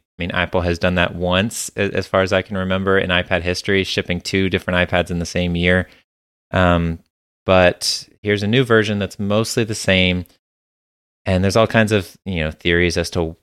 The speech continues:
why ship this iPad, especially with rumors that there's a newer one coming, maybe later this year, uh, maybe early next year. But, uh, I don't know. What, what do you think of all that, Federico? First of all,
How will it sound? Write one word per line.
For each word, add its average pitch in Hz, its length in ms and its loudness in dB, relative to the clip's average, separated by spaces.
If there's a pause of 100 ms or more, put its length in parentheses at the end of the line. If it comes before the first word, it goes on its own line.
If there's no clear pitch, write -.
why 85 460 0
ship - 340 -2
this 107 180 -4
iPad, 98 420 0
especially 95 360 -2
with 87 160 -4
rumors 90 360 -4
that 87 180 -4
there's 85 560 0 (160)
a 85 80 -8
newer 92 420 0
one 101 260 -2
coming, 120 640 -2 (160)
maybe 107 380 0
later 170 320 -2
this 160 260 -4
year, 160 440 0 (260)
uh, 98 180 -4
maybe 107 380 0
early 110 240 2
next 104 360 -4
year. 101 300 2 (720)
But, 92 460 0
uh, 90 460 0
I 107 80 -2
don't 120 100 -2
know. 117 80 0
What, 113 240 0
what 123 140 0
do 156 80 2
you 147 40 0
think 127 180 -4
of 101 60 -6
all 90 120 0
that, 85 120 -4
Federico? 82 380 -4
First 117 240 -2
of 113 80 0
all, 107 300 2